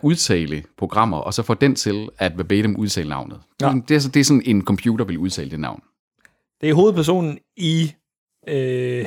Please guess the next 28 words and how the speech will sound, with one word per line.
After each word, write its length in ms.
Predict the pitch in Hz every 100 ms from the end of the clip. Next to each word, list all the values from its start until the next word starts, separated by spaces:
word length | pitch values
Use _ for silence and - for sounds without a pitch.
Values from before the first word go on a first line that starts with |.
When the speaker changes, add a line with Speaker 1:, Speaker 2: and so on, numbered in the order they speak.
| -
Speaker 2:
Never 380 | 147 170 208 208
Have 460 | 147 156 143 143
I 40 | 143 -
Ever 340 | 156 180 175 147 _ _ -
på, 300 | 131 127 123
øh, 80 | 123
Netflix, 440 | 147 156 117 - 147
den 140 | 135
der, 160 | 127 120
hvor 220 | 120 117 -
John 160 | 123
McEnroe 720 | 127 143 135 117 117 117 123 131
Speaker 1:
Ja. 80 | 165
Speaker 2:
er, 600 | 117 110 110 107 110 113
øh, 60 | 113 - _ _
fortæller. 380 | - - 135 104
Speaker 1:
Narrator. 300 | 95 87 85
Den 160 | 85 147
har 60 |
du 120 | 135 143
talt, 360 | 143 117 -
øh, 80 | 78
lidt 160 | 117 -
positivt 420 | 139 139 - 113
om, 100 | 113
fordi 100 | 107
den 60 |
var 100 | 92